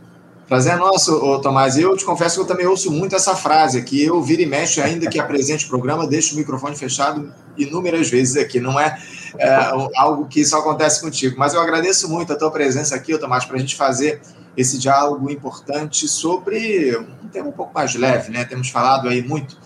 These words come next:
sobre situações difíceis aí pro país, mas agora a gente queria tratar contigo de carnaval, porque o carnaval de rua do Rio de Janeiro, Tomás, talvez seja aí um dos mais tradicionais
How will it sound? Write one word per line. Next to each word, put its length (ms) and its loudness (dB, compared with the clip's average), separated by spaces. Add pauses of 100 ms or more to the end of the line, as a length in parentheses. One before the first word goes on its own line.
(200)
sobre 460 0
situações 480 -4
difíceis 640 -2
aí 240 0 (260)
pro 100 -2
país, 280 2
mas 180 -2
agora 280 0
a 20 0
gente 180 -6
queria 220 0
tratar 300 -4
contigo 280 -10
de 100 -10
carnaval, 500 0
porque 140 -4
o 60 0
carnaval 400 0
de 80 -2
rua 220 0
do 100 0
Rio 160 2
de 80 -4
Janeiro, 400 -4
Tomás, 260 -6
talvez 280 -4
seja 320 -2
aí 160 2
um 100 -8
dos 220 -8
mais 240 0
tradicionais 1000 -4